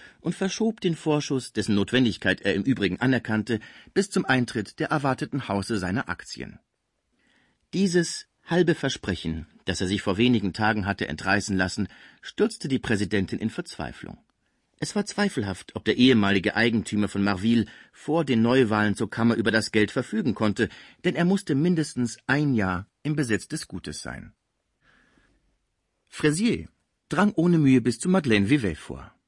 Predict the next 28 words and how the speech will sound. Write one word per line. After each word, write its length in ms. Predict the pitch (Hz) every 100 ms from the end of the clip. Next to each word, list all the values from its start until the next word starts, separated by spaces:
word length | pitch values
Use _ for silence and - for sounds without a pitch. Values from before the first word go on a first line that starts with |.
| _ _ _ -
Die 60 |
beiden 320 | 139 190 208 151
Fippern 360 | - - 92
erkannten 400 | 92 - 143 -
sofort, 480 | 110 - 113 92 - - _
dass 140 | - 151
sie 100 | 160
demselben 500 | 165 127 104 104 135
Ei 180 | - 92
entschlüpft 480 | - 87 - 80 -
waren. 340 | 82 85 82 - _ _ _ _ _ _ _ _ _ -
"Mademoiselle", 680 | 185 226 233 254 277 95 - _ _ _ _ -
sagte 300 | 98 87 98
Fraisier 340 | - 87 98
süßlich, 480 | 92 95 - 92 - - - - _ _ -
"ich 280 | 190 - 165
wünsche 400 | 202 196 190 175
sehr, 580 | 156 156 156 143 139 - -
einen 280 | 123 131
Augenblick 500 | - 135 131 123 139
mit 120 | 139 117
der 80 |
Frau 220 | 113 - 113
Präsidentin 720 | - 117 120 165 156 - 82
über 160 | 92
eine 160 | 98 107
persönliche 580 | - 101 113 113 - -
Angelegenheit, 840 | 143 117 104 101 104 101 92 -